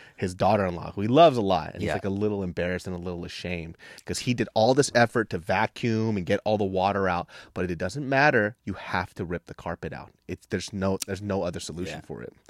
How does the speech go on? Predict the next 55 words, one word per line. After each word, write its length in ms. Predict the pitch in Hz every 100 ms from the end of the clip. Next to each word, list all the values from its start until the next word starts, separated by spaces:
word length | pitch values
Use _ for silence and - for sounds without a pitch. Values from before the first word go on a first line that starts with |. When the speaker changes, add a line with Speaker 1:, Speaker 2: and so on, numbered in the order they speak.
| - - - -
Speaker 1:
And 80 | 98
so 180 | 104 92 -
then 180 | 110 127
I 80 | 127
looked 220 | 110 -
at 60 | 104
him 120 | 87
as 60 | 80
a 60 |
human 280 | - 101 - -
being. 260 | 127 120
I 40 | 95
was 80 |
like, 80 | 95
"Oh, 80 | 98
he's 220 | 87 82
a 40 | 85
little 240 | 87 85
embarrassed 540 | 85 95 104 107 - 87
or 40 |
whatever." 320 | 82 95 98
And 120 | 73
of 80 | 98
course, 220 | - 120 -
the 60 |
next 200 | 87 -
day, 200 | 95 87 - - - _
he 140 | 104
acts 100 | 87
like 140 | 90 82
nothing 300 | 87 82 78
ever 140 | 78
happened. 260 | 85 - -
Speaker 2:
Right. 300 | 80 78 73 _ _ -
Speaker 1:
Right? 280 | 80 82 - _ - _ 202
"Oh, 160 | 214
do 100 | 175
you 120 | 208
want 200 | 208 208
breakfast? 560 | 175 185 - 254 262 -
What's 160 | 165 -
going 280 | 226 220 226
on?" 420 | 247 196 113 131 -
I'm 140 | 330 156
like, 160 | 143
Speaker 2:
<laughs> 100 | -
Speaker 1:
"You 60 | 165
motherfucker." 960 | 233 190 117 - - - 160 151 110 90 - - - 302 - -
You 120 | 165
just 220 | 262 -
caused 320 | - 185 170 139
this 100 | -
whole 560 | - 180 190 214 233 175
ordeal 500 | 170 139 143 160 113
yesterday. 500 | 101 - 107 101